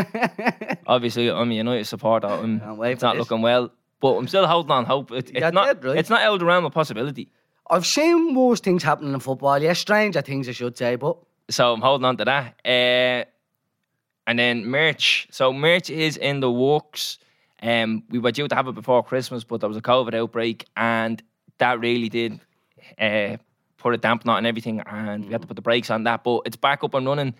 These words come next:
Speaker 2: We're trying to get the wheel horn on that. Bear with us,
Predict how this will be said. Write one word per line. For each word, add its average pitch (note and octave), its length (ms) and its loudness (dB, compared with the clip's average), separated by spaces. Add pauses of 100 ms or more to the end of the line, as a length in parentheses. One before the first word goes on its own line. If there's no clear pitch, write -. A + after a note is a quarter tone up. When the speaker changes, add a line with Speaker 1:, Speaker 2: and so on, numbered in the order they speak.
(220)
Speaker 2:
We're A2+ 80 -4
trying C3 160 2
to C3 40 0
get B2 80 -2
the B2 80 0
wheel C3 200 2
horn B2 280 0
on G#2+ 120 -2
that. A#2+ 200 0 (240)
Bear C#3+ 220 4
with B2+ 160 2
us, A#2+ 320 -4